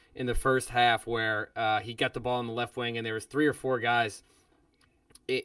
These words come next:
in the box waiting for a cross, and he just put it right, right into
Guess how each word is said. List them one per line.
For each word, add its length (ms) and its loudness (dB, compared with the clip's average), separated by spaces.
in 120 -2
the 80 -2
box 380 2
waiting 240 -2
for 120 -2
a 40 -4
cross, 400 2
and 80 -8
he 80 -6
just 200 -10
put 140 -2
it 80 -4
right, 280 -4
right 200 -2
into 400 -6